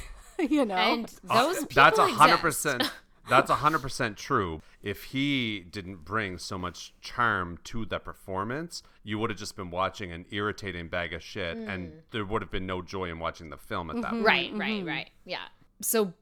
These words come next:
Speaker 2: Brie Elrod, who plays Lexi, uh, I was curious about her because she reminded me of, uh, Brie Vinate, I believe is how you say her name, from Florida Project, and she was
Speaker 3: Mm-hmm.
Speaker 2: a non-actor.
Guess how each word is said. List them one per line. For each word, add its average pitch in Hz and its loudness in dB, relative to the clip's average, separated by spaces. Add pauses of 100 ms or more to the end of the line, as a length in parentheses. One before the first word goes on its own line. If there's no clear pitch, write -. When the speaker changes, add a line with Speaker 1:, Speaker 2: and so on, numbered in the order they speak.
Speaker 2:
Brie 311 0
Elrod, 165 2
who 170 -6
plays 165 -8
Lexi, 170 -6 (500)
uh, 160 4
I 185 4
was 202 2
curious 494 2
about 233 0
her 220 2
because 208 -6
she 262 -2
reminded 208 -4
me 175 -6
of, 165 -4
uh, 165 2
Brie 165 -4 (380)
Vinate, 165 -6
I 175 -8
believe 180 -14
is 180 -18
how 185 -12
you 180 -10
say 185 -10
her 180 -8
name, 185 -6
from 175 -8
Florida 165 -4
Project, 147 -4
and 160 -10
she 170 -8
was 156 -10 (120)
Speaker 3:
Mm-hmm. 87 -8 (240)
Speaker 2:
a 185 -2
non-actor. 151 -2